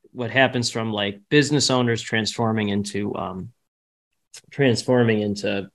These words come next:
visionary entrepreneurs. 'Cause y-, like you said before, you don't necessarily know you are this person. You have to find out. How did you learn, right?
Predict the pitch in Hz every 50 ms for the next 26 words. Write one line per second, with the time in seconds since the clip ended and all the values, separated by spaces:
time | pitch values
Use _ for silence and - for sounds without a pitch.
0 | _ _ - 113 110 98 107 110 104 98 101 98 98 101 - - - 98 98 87
1 | 80 80 - - - _ - - 120 - - - _ _ - - - - - -
2 | 123 120 120 117 - 143 135 - - 135 127 110 113 110 - 147 143 135 123 120
3 | 113 - - 127 127 139 139 - 147 127 - - 139 131 123 117 120 120 120 117
4 | 107 101 107 110 104 - 95 95 - - - 92 92 92 - 104 104 104 104 101
5 | - 104 - - 104 104 104 104 127 147 143 95 - - 101 110 104 101 95 90
6 | 98 104 120 135 123 90 - 92 101 113